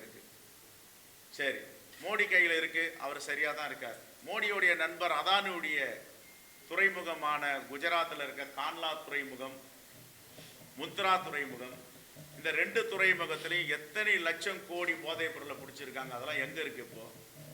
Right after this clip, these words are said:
கிருஷ்ணாபட்டினம்ட்டு நெல்லூர் பக்கத்துல ஒரு துறைமுகம் இருக்கு, அது யாருடைய துறைமுகம்?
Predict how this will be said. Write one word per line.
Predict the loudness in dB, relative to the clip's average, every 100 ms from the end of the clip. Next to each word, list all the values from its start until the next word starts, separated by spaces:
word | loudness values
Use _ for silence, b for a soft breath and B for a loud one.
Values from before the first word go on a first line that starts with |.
| -16 -18 -16 -10
கிருஷ்ணாபட்டினம்ட்டு | -6 4 4 4 0 0 -2 -2 -2
நெல்லூர் | -2 -2 -2 -2
பக்கத்துல | -4 -4 -4
ஒரு | -4
துறைமுகம் | -2 -2 -2 -6
இருக்கு, | -6 -6
அது | -4
யாருடைய | -4 -4 -6 -6
துறைமுகம்? | -10 -10 -14 -16